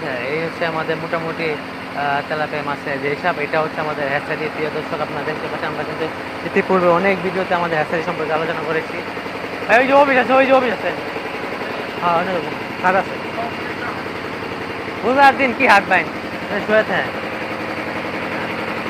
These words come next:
হ্যাঁ, ভাই কিন্তু আমাদের গ্রাহক, আপনারা অবশ্যই অবগত আছেন, দেখতে পাচ্ছেন যে এটা হচ্ছে আমাদের, আহ, যে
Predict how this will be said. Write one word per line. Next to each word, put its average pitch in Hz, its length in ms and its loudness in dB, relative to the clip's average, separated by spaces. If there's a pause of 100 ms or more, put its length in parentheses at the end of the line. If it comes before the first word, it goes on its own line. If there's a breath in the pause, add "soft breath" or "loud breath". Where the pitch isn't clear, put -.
(320)
হ্যাঁ, 151 320 0
ভাই 147 260 2
কিন্তু 160 200 0
আমাদের 151 380 0
গ্রাহক, 156 360 2
আপনারা 151 260 0
অবশ্যই 147 260 0
অবগত 156 320 -2
আছেন, 147 360 -2
দেখতে 151 300 -2
পাচ্ছেন 151 320 -2
যে 151 60 -2 (380)
এটা 156 140 0
হচ্ছে 160 240 0
আমাদের, 160 320 2
আহ, 151 800 2 (1000)
যে 151 100 2